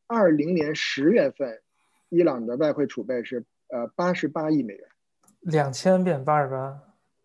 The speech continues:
Speaker 1: 对。
Speaker 2: 那就要，要干儿了。
Speaker 1: 呃，对啊，那就，
Speaker 2: 干儿了怎么办？
Speaker 1: 就是说，所以我，所以那个，所以我就是，我，我，我，我发过一篇文章，就是说这个，这个拜登政权应该等。
Speaker 2: 嗯。
Speaker 1: 你不用进，对伊朗进行进一步施压。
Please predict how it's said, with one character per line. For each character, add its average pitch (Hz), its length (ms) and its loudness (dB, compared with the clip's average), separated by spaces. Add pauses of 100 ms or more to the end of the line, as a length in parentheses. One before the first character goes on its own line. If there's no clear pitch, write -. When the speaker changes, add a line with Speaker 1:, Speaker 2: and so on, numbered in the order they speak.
(140)
Speaker 1:
对。 117 180 -2 (520)
Speaker 2:
那 185 200 2
就 190 220 4
要， 185 260 4
要 190 140 4
干 208 200 2
儿 214 140 6
了。 143 360 0 (840)
Speaker 1:
呃， - 80 -6
对 175 240 6
啊， 123 120 -4 (440)
那 156 100 -2
就， 151 60 0
Speaker 2:
干 208 100 8
儿 208 80 10
了 190 80 6
怎 170 60 4
么 156 80 6
办？ - 20 6
Speaker 1:
就 - 0 -
是 131 60 -4
说， 185 300 6 (440)
所 208 160 6
以 220 80 8
我， 196 220 2
所 202 180 4
以 196 160 8
那 170 160 0
个， 151 180 2
所 170 140 -4
以 180 60 4
我 139 260 0
就 156 260 0
是， 139 520 -4
我， 127 240 -4
我， 127 180 -14
我， 123 180 -20
我 120 220 -14
发 156 140 -2
过 165 80 2
一 - 20 0
篇 175 160 -2
文 143 140 -6
章， 170 180 0
就 170 80 -4
是 143 60 -2
说 160 160 2 (340)
这 156 180 0
个， 139 260 -2
这 151 180 -6
个 143 80 -4
拜 160 120 0
登 165 140 -2
政 156 140 -6
权 143 200 -10
应 175 60 -10
该 185 160 -2
等。 - 160 -8 (840)
Speaker 2:
嗯。 127 440 -8
Speaker 1:
你 160 60 2
不 143 120 4
用 277 120 6
进， 196 220 2
对 151 160 4
伊 147 80 8
朗 120 160 -2
进 135 100 -2
行 131 140 -6
进 135 180 -2
一 113 60 -6
步 113 100 -6
施 107 160 -10
压。 104 220 -12